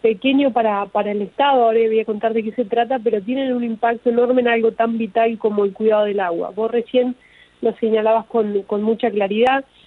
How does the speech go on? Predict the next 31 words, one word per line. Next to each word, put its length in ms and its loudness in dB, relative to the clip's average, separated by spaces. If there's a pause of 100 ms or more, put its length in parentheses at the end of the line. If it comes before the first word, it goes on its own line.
(140)
Eh, 300 0
nadie 440 2
duda 520 2 (100)
que, 560 -2
que 220 -2
si 80 0
hay 160 4
algo 500 2
que 200 2
es 120 -2
absolutamente 1080 0 (120)
imprescindible 1120 0
para 260 -2
la 120 -2
humanidad, 580 0
para 200 -4
la 180 -12
supervivencia 640 -2
de 60 -2
nuestro 260 -4
planeta, 580 0 (440)
es 160 0
el 100 0
acceso 440 -2
al 100 2
agua 380 2
potable. 640 0 (600)
Y 80 -10
fíjense 480 0
que 80 -2
estamos, 400 0